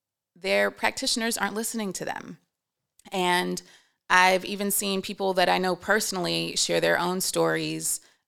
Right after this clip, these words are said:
of their childbirth experience. And I'm glad that I got to have Doctor Megan on here recently to discuss, you know, her experience in that industry, in the pelvic health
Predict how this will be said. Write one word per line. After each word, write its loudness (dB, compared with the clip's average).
of 2
their 4
childbirth 2
experience. -4
And -4
I'm -4
glad 4
that 2
I 4
got 2
to -2
have 0
Doctor -2
Megan 2
on 0
here 0
recently -4
to -10
discuss, 0
you -10
know, 0
her 8
experience -2
in -4
that 2
industry, -4
in -6
the -4
pelvic 0
health 0